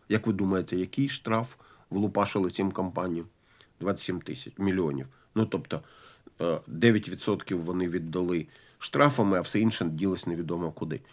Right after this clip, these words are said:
Тому, е, є всі підстави говорити про те, що камуфляжна операція іде по повній програмі,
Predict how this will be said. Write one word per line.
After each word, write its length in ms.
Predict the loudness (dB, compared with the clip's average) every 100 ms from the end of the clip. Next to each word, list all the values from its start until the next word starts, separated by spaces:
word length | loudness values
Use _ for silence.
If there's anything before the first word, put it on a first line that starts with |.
| -12
Тому, 380 | 4 8 10 10 6 -20 -20 -20 -20 -20 0
е, 460 | 4 6 6 4 0 _
є 280 | -8 8 10
всі 240 | 10 6 4
підстави 520 | 4 0 6 8 6
говорити 460 | 4 4 2 0
про 160 | -2 -4
те, 320 | 2 2 2 -2 -10
що 440 | -4 2 4 2 -4 _ _ _
камуфляжна 960 | 6 8 8 6 8 8 8 2 -2 -4 _ _ _ _ 0
операція 800 | 0 4 8 8 6 2 -4 -4 -8 _ _ _ -4
іде 240 | 4 4
по 140 | 4
повній 420 | -2 0 0 0 -2
програмі, 600 | -6 -4 -2 0 0